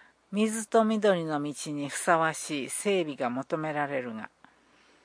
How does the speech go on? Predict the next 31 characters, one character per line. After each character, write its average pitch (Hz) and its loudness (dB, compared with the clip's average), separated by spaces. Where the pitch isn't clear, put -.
答 165 2
え。 120 -4
こ 208 2
の 214 4
区 - -14
間 180 6
の 147 0
関 185 2
係 165 2
者 147 -2
と 117 -2
協 208 4
議 143 -8
調 156 2
整 143 -4
し - -12
て、 - -4
景 220 4
観 202 0
に 175 -4
も 151 -2
配 165 0
慮 151 0
の 127 -2
上、 127 -6
舗 185 4
装 190 0
補 180 0
修 180 0
を 165 4
行 160 -2